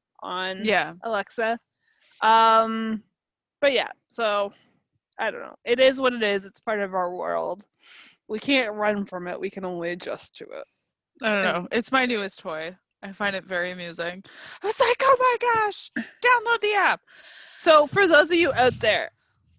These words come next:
Speaker 1: let us know, are you a Google Home house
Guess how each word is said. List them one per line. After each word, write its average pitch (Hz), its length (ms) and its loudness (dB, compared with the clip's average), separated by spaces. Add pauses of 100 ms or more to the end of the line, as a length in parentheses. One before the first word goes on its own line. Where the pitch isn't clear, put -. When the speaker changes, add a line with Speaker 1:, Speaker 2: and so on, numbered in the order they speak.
(140)
Speaker 1:
let 247 240 4
us 349 200 4
know, 254 240 2
are 220 160 2
you 240 220 -2
a 233 80 0
Google 277 520 2
Home 277 600 2 (1800)
house - 720 -4